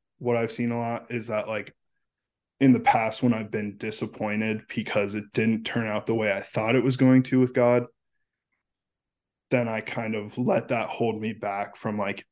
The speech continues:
ever trying again or, like, even considering, okay,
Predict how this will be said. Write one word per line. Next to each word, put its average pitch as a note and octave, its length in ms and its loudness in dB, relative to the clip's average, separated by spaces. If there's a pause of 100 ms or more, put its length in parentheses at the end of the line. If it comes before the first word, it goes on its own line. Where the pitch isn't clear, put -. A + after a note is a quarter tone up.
ever G#2+ 260 0
trying G#2+ 500 0
again G2 720 -6
or, G#2 240 2
like, F#2+ 400 0 (1000)
even A2+ 340 6
considering, A#2+ 720 2
okay, G#2+ 440 0